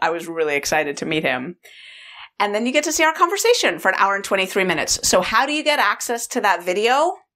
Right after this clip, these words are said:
You buy the book, Atomic Habits, in any form. You send the receipt in any form to the following email address, atomic habits at bright line eating dot com.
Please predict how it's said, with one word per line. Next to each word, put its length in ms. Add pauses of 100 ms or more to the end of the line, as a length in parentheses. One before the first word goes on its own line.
(760)
You 120
buy 160
the 80
book, 500 (220)
Atomic 400
Habits, 500 (960)
in 160
any 200
form. 440 (200)
You 220
send 300
the 80
receipt 720 (180)
in 220
any 200
form 640 (200)
to 120
the 100
following 480
email 260
address, 500 (120)
atomic 580
habits 960 (420)
at 240 (100)
bright 260
line 340
eating 360
dot 260
com. 380